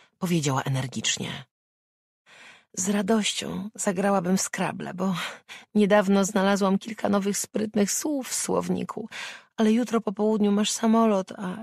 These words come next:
jak cię znam, nawet jeszcze nie zacząłeś się pakować”. „Rzeczywiście znasz mnie aż za dobrze”, odparł Mark z uśmiechem. „I nie opowiadaj, że masz osiem albo dziesięć lat. Willard Scott przyśle ci kartkę, kiedy skończysz sto lat”.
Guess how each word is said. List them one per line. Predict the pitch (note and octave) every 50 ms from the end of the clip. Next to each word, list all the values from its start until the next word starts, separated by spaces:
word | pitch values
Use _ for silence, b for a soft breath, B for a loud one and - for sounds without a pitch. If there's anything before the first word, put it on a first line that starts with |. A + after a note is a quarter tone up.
| A#3 A#3
jak | A3+ G3 F#3+ - _
cię | - - - F#3+ F3+
znam, | G3 F#3+ G3+ G#3 G#3 G#3 G3+ G3 F#3+ G3 b b b b b b b _ -
nawet | - - G3+ F#3+ - F#3+
jeszcze | D#3+ F3 F#3 - - E3 E3+
nie | F#3 F3+
zacząłeś | D#3+ F3+ D#3+ - - D#3+ C#3 E3+ F3+ F3+
się | - - - - F#3+
pakować”. | - F#3+ F#3 - - - - F3+ G3 G3+ - - - - - - _ _ _ _ _ _ _ _ _ _ _ _ -
„Rzeczywiście | D#3 E3 E3+ - - E3+ D#3+ F3+ E3+ - - D#3+ D#3
znasz | D3 D#3+ E3+ E3+ D#3 -
mnie | D#3+ D#3+ D#3+ -
aż | - G#3 G#3+ F#3
za | F3 D3+ E3+ D#3+ D3
dobrze”, | E3+ C#3+ C3 - - - G#2+ G#2+ D#3+ - _ _ _ _ _ _ _
odparł | D3+ D3 - - C3 B2 A#2+
Mark | B2 B2+ C3 C3+ B2 B2+ - -
z | - - -
uśmiechem. | F3 - - G2+ G2+ - - - - - - - _ _ _ _ B B B B B B B
„I | - C4+
nie | C4 B3 A#3 G#3+
opowiadaj, | G#3 - F#3 D#3 D#3+ F3 F3 E3 D3 C#3+ C3+ B2+
że | C3
masz | A2 A2+ C3+ C3+ -
osiem | E3 D#3+ D3+ - D3+ -
albo | D3+ C#3+ C3 B2+ C3
dziesięć | B2 D3 C#3+ - B2+ A#2+ - -
lat. | B2+ D2 - - - - B B B B B B -
Willard | G3 B3+ C4 A3+ F3+ D#3+ - -
Scott | - - - - G3+ F3+ E3+ F#3 -
przyśle | - - - G3 - E3 D3
ci | D3 D#3+ D3
kartkę, | - E3+ D3 C3 B2+ - - A2+ A2+
kiedy | - C3+ C#3 B2 C3 B2+
skończysz | - - F3+ D3 C#3+ C#3 - G#2+ A2+
sto | - - - - - A3+ F#3+
lat”. | D#3+ D3 F#2 A1+ - - - -